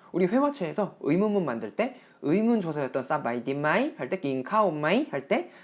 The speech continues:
그 마이 요 녀석도 삼성이었거든요. 하지만 그 물음표의 마이는 글자, 즉 성조법상으로는 사성이었다는 거, 네, 그것도 기억을 해주시면 되고요. 원칙적인 삼성 발음의 이 마이 요 녀석은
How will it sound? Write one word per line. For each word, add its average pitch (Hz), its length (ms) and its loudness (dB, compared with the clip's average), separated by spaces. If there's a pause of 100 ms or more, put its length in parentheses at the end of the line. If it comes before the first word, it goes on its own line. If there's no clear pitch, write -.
그 214 260 4
마이 160 460 2
요 160 80 2
녀석도 131 640 0
삼성이었거든요. 170 880 -4 (440)
하지만 233 500 4
그 180 420 6
물음표의 196 580 4
마이는 147 520 2 (260)
글자, 208 560 2
즉 202 260 -2
성조법상으로는 226 1200 0
사성이었다는 156 800 4
거, 151 320 -4
네, 98 180 -12
그것도 190 340 -2
기억을 117 300 -4
해주시면 175 280 -6
되고요. 131 340 -2 (400)
원칙적인 226 540 2
삼성 226 380 2
발음의 175 460 2
이 170 200 -2
마이 160 420 4
요 139 80 2
녀석은 123 460 -2